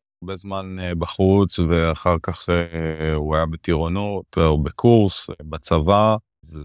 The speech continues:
המקרה שלו הוא מקרה שאנחנו חווים אותו כל שנה, עם שחקנים צעירים שמפסידים הרבה מאוד, אה, אימונים ומשחקים, ומראש הם צריכים, אה, קילומטראז' של, אה, דקות וללמוד הרבה.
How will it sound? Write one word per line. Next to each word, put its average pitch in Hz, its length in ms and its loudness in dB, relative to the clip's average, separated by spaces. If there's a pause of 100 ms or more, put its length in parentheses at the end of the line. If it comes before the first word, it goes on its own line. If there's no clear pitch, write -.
המקרה 76 400 -2
שלו 85 280 2
הוא 80 280 2
מקרה 82 380 0 (880)
שאנחנו 85 720 2
חווים 113 320 2
אותו 131 160 2
כל 151 180 4
שנה, 104 400 0
עם 82 140 -8
שחקנים 98 500 -2
צעירים 92 500 -2
שמפסידים 87 1000 0
הרבה 80 260 -2
מאוד, 87 360 -2
אה, 80 480 -4
אימונים 85 360 -12 (100)
ומשחקים, 85 1040 0
ומראש 78 1120 2
הם 87 100 0
צריכים, 90 440 0
אה, 85 340 -4 (720)
קילומטראז' 85 640 2
של, 85 400 2
אה, 80 140 2
דקות 82 500 0
וללמוד 82 500 2
הרבה. 82 260 2